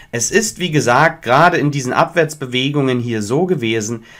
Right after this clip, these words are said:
dass der S and P zwar stark ist, aber an den Tagen, wo es abwärts ging, auch dort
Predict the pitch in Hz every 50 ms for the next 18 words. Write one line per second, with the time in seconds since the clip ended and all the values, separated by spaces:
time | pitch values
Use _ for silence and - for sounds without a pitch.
0 | - - _ - - 120 131 156 151 - - - 123 - 117 117 - 123 113 110
1 | 110 - - 120 120 113 - - - - 90 82 - - - - _ - 90 87
2 | 98 117 123 - - 185 190 - - - - 139 151 160 127 135 139 131 151 214
3 | 247 240 - - 185 175 170 139 104 82 - _ - - - _ - 151 196 196
4 | 196 180 175 - 135 107 101 - - - 120 120 156 170 156 - - _ _ -
5 | 131 120 - - 147 147 170 196 214 208 -